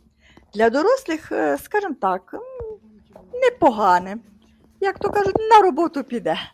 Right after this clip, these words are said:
Мені оці лантерни дуже сподобалися. Такі цікаві. Вже, от бачите, з бабою Ягою на мітлі.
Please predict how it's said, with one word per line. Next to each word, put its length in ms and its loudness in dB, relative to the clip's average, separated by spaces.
Мені 300 -2
оці 300 -4
лантерни 640 -2
дуже 260 -8
сподобалися. 1000 -4
Такі 260 -10
цікаві. 800 -6
Вже, 200 -10
от 80 -12
бачите, 1160 -10
з 80 -18
бабою 400 -12
Ягою 500 0
на 120 -10
мітлі. 440 -8